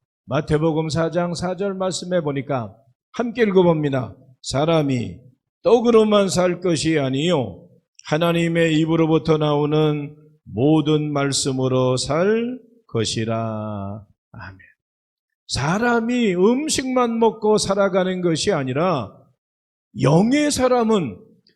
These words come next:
하나님의 말씀을 먹고 살아야 된다라고 하는 그런 사실을 분명하게 말씀하고 있는 것입니다. 베드로 사도도 거듭남의 산 소망을 가진 자에게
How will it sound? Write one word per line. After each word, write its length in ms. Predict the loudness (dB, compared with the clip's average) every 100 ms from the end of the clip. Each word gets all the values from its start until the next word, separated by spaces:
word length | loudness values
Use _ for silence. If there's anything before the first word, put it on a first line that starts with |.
| -12
하나님의 720 | -8 -2 0 0 0 2 2
말씀을 920 | 2 0 0 -2 -2 -2 0 0 0
먹고 520 | 0 -2 -2 -2 -2
살아야 600 | -2 -4 -2 0 0 0 0
된다라고 760 | -2 -2 0 0 0 0 -2
하는 440 | 0 0 -2 -4 -12 -20 _ _ -4
그런 300 | 0 0 0
사실을 840 | 0 -2 -2 -2 0 0 0 -4 -18 _ -6
분명하게 880 | -4 -2 -2 0 0 0 0 -2 -2
말씀하고 1080 | -4 -4 -4 -6 -4 -6 -4 -2 -2 -4
있는 240 | -8 -8 -8
것입니다. 720 | -10 -10 -14 -18 -18 -20 -20 _ _ _ _ _ _ _ _ 0
베드로 360 | 2 2 0
사도도 840 | 0 0 0 2 2 2 0 -10 -20 _ _ _ -2
거듭남의 840 | 2 4 4 2 0 2 2 0
산 400 | 0 -2 -2 -2
소망을 520 | -2 -2 -2 2 2
가진 360 | 2 0 -2 -2
자에게 680 | -2 0 0 0 -2 -4